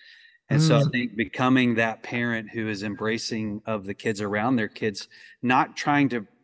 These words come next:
Speaker 1: there's a fine line between trying to control who they're around, but also teaching them, like, "Hey, this is a person who needs the Lord, and they're your friend, and I love them too." And trying to be involved in ways that you can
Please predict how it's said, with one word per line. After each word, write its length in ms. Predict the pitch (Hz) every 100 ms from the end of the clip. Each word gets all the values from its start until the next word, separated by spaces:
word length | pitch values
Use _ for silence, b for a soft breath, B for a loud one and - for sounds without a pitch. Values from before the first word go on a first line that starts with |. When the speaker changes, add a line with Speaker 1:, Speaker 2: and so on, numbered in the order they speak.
| _ _ _ _ _
Speaker 1:
there's 220 | 120 113
a 40 | 131 110
fine 220 | 160 170
line 180 | 165 165
between 260 | 147 - 131
trying 260 | - 139
to 60 | 123
control 580 | - 110 - 123 123 139
who 120 | 143
they're 220 | 139 135
around, 560 | 139 131 135 147 165 160 - _ _ _ _ _ _ 117
but 120 | 123
also 260 | 135 139
teaching 400 | 139 - 135 139
them, 160 | 123 123
like, 300 | 120 113 113
"Hey, 240 | 160 156
this 260 | 107 127 -
is 100 | 147
a 60 | 120
person 380 | 123 120 - 110
who 60 |
needs 140 | 110 101
the 60 |
Lord, 540 | 104 117 131 110 104 - -
and 140 | 107
they're 140 | 113
your 140 | 113 104
friend, 360 | - 117 113
and 100 | 107
I 100 | 104
love 240 | 113 110 98
them 140 | 101
too." 440 | 95 110 107 98 95 B B B B B B
And 120 | 127 117
trying 180 | 143 151
to 60 |
be 140 | 131 147
involved 420 | 120 127 127 120
in 80 | 113
ways 280 | 117 117
that 100 | 117
you 120 | 107 104
can 600 | - 120 117 113 107